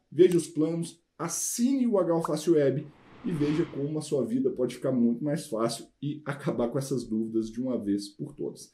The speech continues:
É isso daí que você tem que fazer pra ficar seguro.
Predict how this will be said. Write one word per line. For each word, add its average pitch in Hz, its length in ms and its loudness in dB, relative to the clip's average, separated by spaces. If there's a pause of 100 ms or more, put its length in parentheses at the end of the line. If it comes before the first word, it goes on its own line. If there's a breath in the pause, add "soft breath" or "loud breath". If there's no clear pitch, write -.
(160)
É 226 180 8
isso 208 360 2
daí 196 260 6
que 214 100 -8
você 214 220 -2
tem - 200 -2
que - 100 -10
fazer 208 240 -2
pra 175 140 -2
ficar 175 180 -6
seguro. 202 540 -2